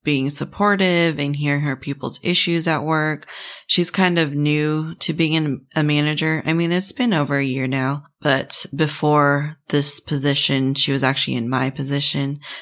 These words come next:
and then she promoted up. So she just wants to make sure she hears everyone's concerns and that she's, um, listening to everyone, which is great. I love her for that. But she did specifically ask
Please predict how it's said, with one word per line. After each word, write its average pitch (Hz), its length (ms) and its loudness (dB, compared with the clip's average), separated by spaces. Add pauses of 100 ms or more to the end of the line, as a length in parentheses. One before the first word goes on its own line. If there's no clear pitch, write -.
(140)
and 143 80 2
then 131 60 2
she 131 160 2
promoted 131 580 0
up. 127 280 0
So 127 340 -2 (340)
she - 180 0
just 151 220 2
wants 143 360 2
to 135 340 -2 (380)
make 147 160 2
sure 147 220 2
she 147 200 0
hears 139 440 0
everyone's 139 400 0
concerns 131 760 -2
and 120 300 -4
that 117 160 -4
she's, 120 580 -4
um, - 420 -8 (340)
listening 170 340 0
to 127 120 -6
everyone, - 380 -10 (280)
which 170 140 0
is 185 120 2
great. - 280 2
I 139 100 -2
love 143 300 -2 (260)
her 139 160 -2
for 127 180 -6
that. - 260 -6 (680)
But 170 120 0
she 170 140 0
did 185 400 2
specifically 202 1120 -2
ask 143 600 -2